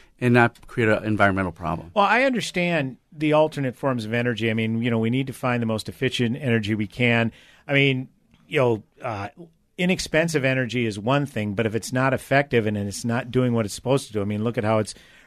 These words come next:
Speaker 2: wreaking havoc in California, how they can <laughs> barely keep, keep functioning out there. The bottom line is, if we have aging infrastructure, it has to be replaced,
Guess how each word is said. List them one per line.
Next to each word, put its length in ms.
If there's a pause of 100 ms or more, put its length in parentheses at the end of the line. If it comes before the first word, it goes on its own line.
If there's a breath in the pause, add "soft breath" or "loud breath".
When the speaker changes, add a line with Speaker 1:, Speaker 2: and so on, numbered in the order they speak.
Speaker 2:
wreaking 360
havoc 400
in 80
California, 640
how 160
they 100
can 240 (240)
<laughs> 260
barely 280
keep, 260 (400 loud breath)
keep 180
functioning 520
out 200
there. 220 (720 soft breath)
The 180
bottom 420
line 280
is, 200
if 140
we 240
have 300
aging 440
infrastructure, 800
it 160
has 300
to 60
be 120
replaced, 640